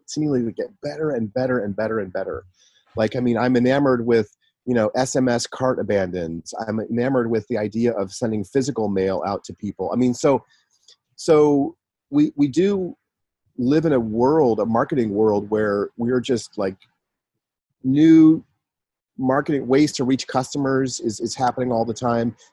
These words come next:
Different ways to engage them, whether it's over email, whether it's direct mail, whether it's physical location. So, um,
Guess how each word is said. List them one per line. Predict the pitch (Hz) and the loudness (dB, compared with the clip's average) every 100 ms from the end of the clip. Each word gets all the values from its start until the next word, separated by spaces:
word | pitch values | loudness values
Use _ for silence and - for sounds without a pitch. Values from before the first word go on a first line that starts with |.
| - | -4
Different | 135 151 117 | -2 -2 2
ways | 123 123 | 2 2
to | - 120 | 0 -2
engage | 101 98 104 110 107 | -2 -2 -2 -2 -2
them, | 110 110 113 113 - _ - | -2 -2 -2 -6 -12 _ -6
whether | 104 104 | -4 -2
it's | 101 92 - - - | -2 -6 -12 -12 -10
over | - 98 - 98 | -6 -4 -4 -4
email, | 165 160 143 135 123 | -2 0 2 2 2
whether | 113 104 98 | 2 2 0
it's | 95 | -4
direct | - 110 95 - | -6 -4 -4 -2
mail, | 143 139 135 | 0 2 2
whether | 123 98 | 2 0
it's | 92 - | -2 -6
physical | - 151 135 143 135 | -4 -2 0 -2 0
location. | 123 117 123 120 - 117 120 - _ _ _ | 0 0 -2 -2 -2 -4 -4 -8 _ _ _
So, | - 156 147 143 | -2 2 4 2
um, | 139 135 123 117 113 | 2 2 2 -2 -6